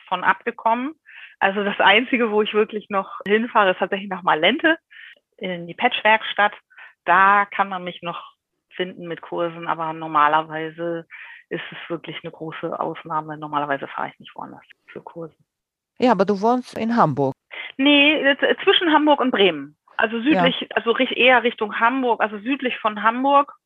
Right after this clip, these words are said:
Speaker 1: in der Nordheide, in der Nähe von Buchholz in der Nordheide.
Speaker 2: Andrea Schweizer hat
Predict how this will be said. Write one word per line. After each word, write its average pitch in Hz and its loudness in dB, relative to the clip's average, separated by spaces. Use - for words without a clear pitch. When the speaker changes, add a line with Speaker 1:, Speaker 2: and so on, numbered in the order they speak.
Speaker 1:
in 233 -2
der 233 2
Nordheide, 143 -2
in 175 -10
der 180 0
Nähe 185 -2
von 175 -14
Buchholz 160 -12
in 147 -10
der 143 -6
Nordheide. - -14
Speaker 2:
Andrea 190 4
Schweizer 190 0
hat - 0